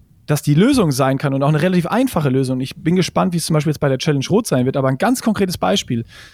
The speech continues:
war vor drei Wochen, vier Wochen, ich weiß es gar nicht mehr, die Challenge Sankt Pölten. Ich war nicht vor Ort,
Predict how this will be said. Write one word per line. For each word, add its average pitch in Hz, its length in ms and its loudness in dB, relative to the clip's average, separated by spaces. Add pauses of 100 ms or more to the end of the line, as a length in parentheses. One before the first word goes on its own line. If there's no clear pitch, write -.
(100)
war 170 300 2 (260)
vor 165 300 2 (640)
drei 151 280 0
Wochen, 185 180 0
vier 175 180 0
Wochen, 170 160 0
ich 143 80 0
weiß 175 180 2
es 170 60 -4
gar 143 60 0
nicht 139 60 0
mehr, 131 80 0
die 135 60 -12
Challenge 160 240 0
Sankt 175 220 -2
Pölten. 202 480 0
Ich - 120 -8
war 165 80 2
nicht 190 160 2
vor - 140 0
Ort, 156 320 0